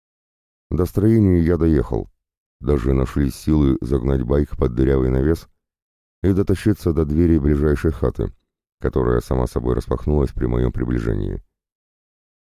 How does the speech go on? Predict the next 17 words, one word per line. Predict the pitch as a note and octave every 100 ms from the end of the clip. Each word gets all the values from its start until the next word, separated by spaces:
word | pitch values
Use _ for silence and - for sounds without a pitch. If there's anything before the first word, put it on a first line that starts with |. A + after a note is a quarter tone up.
| _ -
Я | F#2 C3+
рефлекторно | A#2 F#2 F2 A2 G2+ F#2
вскинул | - - E2+ D#2+
пистолет | D2+ - D2+ A#1+ - - _ _ _ -
и | D2+
от | D2+
резкого | E2 D#2+ D2+ C#2+
движения | C#2+ C#2+ G#2 G2+ D2+ C2+
чуть | - D2
не | D2
грохнулся | C#2 D#2+ - C#2+ - C#2
мордой | C#2 B1+ C#2
в | C2+
грязь, | D#2+ F2+ -
едва | B1 B1 B1+ C2
равновесие | C2 C#2 D#2+ - B1
удержал. | A1+ A1 G#1 G#1+ G1+